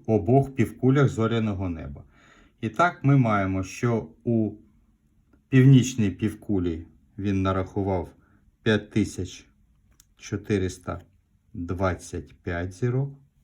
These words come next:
оскільки нам треба в обох півкулях, то плюс.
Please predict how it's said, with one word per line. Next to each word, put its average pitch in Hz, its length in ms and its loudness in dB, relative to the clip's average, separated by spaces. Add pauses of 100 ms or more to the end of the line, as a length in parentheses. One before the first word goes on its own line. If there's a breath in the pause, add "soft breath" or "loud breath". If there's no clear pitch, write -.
(1200 soft breath)
оскільки 117 500 0
нам 98 180 2
треба 101 320 2
в 90 180 -6
обох 113 460 4
півкулях, 95 680 -4
то - 220 -6
плюс. 135 680 -2